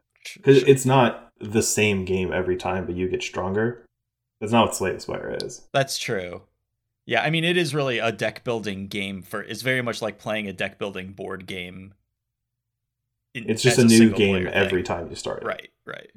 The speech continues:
Speaker 2: Like, so I played Ori two this year, which is Ori and the Will of the Wisps, I
Speaker 1: Mm-hmm.
Speaker 2: think. Maybe that's the first one. Whatever the second one is.
Speaker 1: <laughs>
Speaker 2: Uh,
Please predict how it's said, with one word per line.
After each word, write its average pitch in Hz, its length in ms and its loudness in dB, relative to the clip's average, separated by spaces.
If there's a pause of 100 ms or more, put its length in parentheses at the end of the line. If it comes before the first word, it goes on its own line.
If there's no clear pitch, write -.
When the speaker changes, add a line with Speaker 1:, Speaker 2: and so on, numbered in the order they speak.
(140)
Speaker 2:
Like, 120 400 -2
so 123 200 6
I 110 80 6
played 131 260 8
Ori 104 640 4
two 101 480 -4
this 117 240 4
year, 123 320 6 (100)
which 98 200 0
is 92 420 4
Ori 101 300 4
and 90 300 -2
the 90 120 -4
Will 127 360 0
of 156 80 -6
the 160 60 -4
Wisps, - 600 -6
I 160 100 -2
Speaker 1:
Mm-hmm. 131 80 -8
Speaker 2:
think. 165 440 -6 (360)
Maybe 98 140 2
that's 90 180 -2
the 87 80 -4
first - 260 -8
one. 95 140 -8
Whatever 131 340 4
the 104 120 0
second - 360 -8
one 82 120 -12
is. 85 360 -10
Speaker 1:
<laughs> - 60 -20 (580)
Speaker 2:
Uh, 92 180 -2